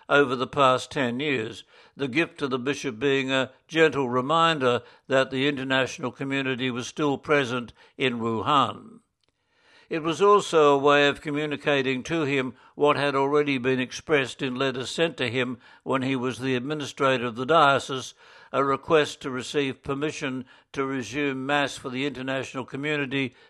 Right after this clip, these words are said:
as soon as possible. The diplomacy exercised that Sunday may have been providential.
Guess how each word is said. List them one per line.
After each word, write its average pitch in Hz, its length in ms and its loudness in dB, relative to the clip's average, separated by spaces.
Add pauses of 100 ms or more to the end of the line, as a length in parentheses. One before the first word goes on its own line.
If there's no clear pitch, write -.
as 131 220 -2
soon 131 260 -2
as 117 120 -8
possible. 127 760 -4 (1300)
The 165 220 2
diplomacy 160 880 0
exercised 135 920 0
that 139 240 -2
Sunday 135 540 0 (220)
may 151 260 2
have 139 180 2
been 139 340 -4
providential. 135 960 -2